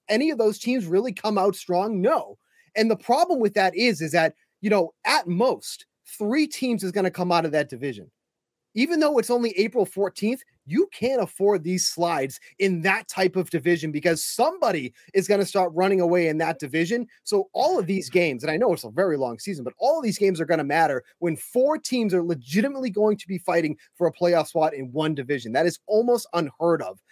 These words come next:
So I'm surprised that, you know, it's only been a week, but none of those teams have really kind of come out of the gates on fire. So I guess that would be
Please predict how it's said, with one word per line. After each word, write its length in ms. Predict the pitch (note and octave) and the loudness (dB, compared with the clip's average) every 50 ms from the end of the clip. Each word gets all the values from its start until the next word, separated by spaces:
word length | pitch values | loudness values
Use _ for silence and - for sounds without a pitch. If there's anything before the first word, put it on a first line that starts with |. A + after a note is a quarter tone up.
| _ _ _ | _ _ _
So 340 | - - G#3+ G3+ F#3+ F#3+ - | -2 0 2 2 2 0 0
I'm 180 | - - C#4 D#4+ | 0 2 2 2
surprised 720 | D4 - D#4+ G3 - - A3 B3 B3+ G#3 E3+ D3+ D3 D#3+ D3+ | 0 -2 -4 -4 -2 0 2 2 4 4 2 2 2 2 2
that, 140 | E3+ E3 F#3 _ | 0 -2 -2 _
you 80 | A#3 | 0
know, 80 | A3 G3+ | 0 0
it's 100 | - - | 0 -2
only 160 | A#2+ B2+ E3+ | -6 -6 -6
been 140 | F3+ B3 D4 | -6 -4 -4
a 40 | D#4+ | -4
week, 280 | C#4 B3+ C4 - - _ _ _ _ _ _ _ | -4 -4 -6 -10 -14 _ _ _ _ _ _ _
but 180 | F#3 F#3 F3+ - _ _ _ | 0 0 0 -2 _ _ _
none 300 | - F3 F#3 A3+ D4+ F#4 | -2 0 2 4 4 2
of 80 | F4+ D#4+ | 2 2
those 160 | D#4+ C4+ - | 2 0 0
teams 240 | - C4+ C4 G#3+ A#3 | 0 -2 0 2 0
have 160 | G#3 E3 D3 | -2 0 0
really 320 | F3+ A3+ C4 C#4 C4 B3+ | 0 2 2 2 0 -2
kind 260 | G3 - G#3+ A3 A3 | -2 -2 -2 2 2
of 140 | G#3 G3 E3+ - _ _ _ _ | 2 0 0 -4 _ _ _ _
come 220 | - - G#3+ A3 | -2 0 0 0
out 160 | A3+ A3+ A#3 A3 | 2 2 2 4
of 80 | G#3 | 2
the 60 | G#3 | 0
gates 300 | F3 - F#3 F#3+ F#3 F#3 | 0 2 2 0 2 0
on 160 | F3 D#3+ D3+ D3 | 0 -2 -2 -4
fire. 380 | - - D3+ C3+ B2 G#2+ G2+ | -4 -4 -4 -2 -2 -4 -8
So 140 | G#2 - D3+ | -6 -2 -2
I 60 | D#3+ | -2
guess 240 | E3 G3+ C4 A#3+ - | 0 0 -2 0 2
that 180 | A3 A3+ A3 A3+ | 0 2 4 4
would 100 | G#3+ E3+ | 2 2
be 260 | F#3 G#3 G3+ G3 | 2 -2 -2 -2